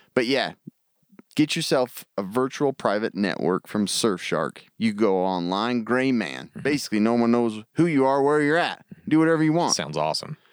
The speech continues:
Speaker 1: Shield your information from websites, online services, ads even. Um, you don't have to worry about malware, phishing, all that obnoxious garbage.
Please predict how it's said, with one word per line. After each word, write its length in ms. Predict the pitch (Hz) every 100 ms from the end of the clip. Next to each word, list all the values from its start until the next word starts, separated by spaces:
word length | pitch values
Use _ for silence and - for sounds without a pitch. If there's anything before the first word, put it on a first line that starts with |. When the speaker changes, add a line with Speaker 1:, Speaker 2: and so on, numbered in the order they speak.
| _
Speaker 1:
Shield 340 | - - 156 147
your 160 | 127
information 600 | 123 113 110 98 95 95
from 240 | 82 90 90
websites, 840 | 123 - - 117 117 110 - - -
online 520 | - 104 107 101 101
services, 500 | - 110 101 110 95 -
ads 400 | 87 95 104 90
even. 360 | 82 82 82 - -
Um, 360 | 104 95 87 80
you 80 | 107
don't 80 | 117
have 80 |
to 60 | 98
worry 160 | 98 101
about 200 | 82 64
malware, 440 | 127 127 101 87
phishing, 360 | 147 127 98 80
all 160 | 117
that 160 | 107 98
obnoxious 520 | 90 95 92 104 -
garbage. 500 | - 85 80 82 -